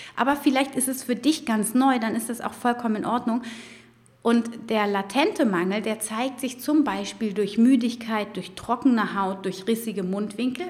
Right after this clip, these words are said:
Aha, vielleicht erinnerst du dich, du hast die Podcast-Folge von den B-Vitaminen gehört. Da kam auch die rissigen Mundwinkel. Ja, erinner dich, oder wenn du sie noch nicht gehört hast, dann hör dir die Podcast-Folge noch mal an.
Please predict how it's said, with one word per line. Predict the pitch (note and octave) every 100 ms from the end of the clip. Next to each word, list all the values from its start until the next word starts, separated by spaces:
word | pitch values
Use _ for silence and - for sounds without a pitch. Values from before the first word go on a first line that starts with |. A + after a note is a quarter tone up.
| A3
Aha, | F#3 - E4 -
vielleicht | G#3+ G3 F#3+
erinnerst | F3+ F3+ F4 D4+ -
du | G3+
dich, | C#4+ -
du | G#3
hast | - A#3 - - - - -
die | G3+ - - -
Podcast-Folge | D4 F4 - A3+ - A#3 G#3+ A3
von | A3+ G#3+
den | F#3+ F3
B-Vitaminen | A3+ D4+ A#3 A3 G3 F#3+ F#3 F3+
gehört. | E3+ F#3+ D4+ - - -
Da | G#3
kam | G3+ A3+ A3+ -
auch | D#4+ E4+
die | G#3+
rissigen | G3+ C4+ - A#3+ G#3 G#3
Mundwinkel. | C4 F4 F#3 E3 D#3+ - - - - - -
Ja, | G3 C#4+
erinner | - G3+ A#3+ D#4 F4
dich, | F4 F#4+ - C4
oder | A#3 G3+
wenn | G#3+ A3
du | G3+
sie | G3+
noch | F3+
nicht | A#3+ C#4+
gehört | C4+ B3+ B3+ B3
hast, | A#3
dann | G3+ F#3+
hör | A3 B3+
dir | A#3+
die | G#3+
Podcast-Folge | G3+ - - G#3+ G3+ - G3+ G3
noch | F#3 F3
mal | F#3+
an. | G3+ C4+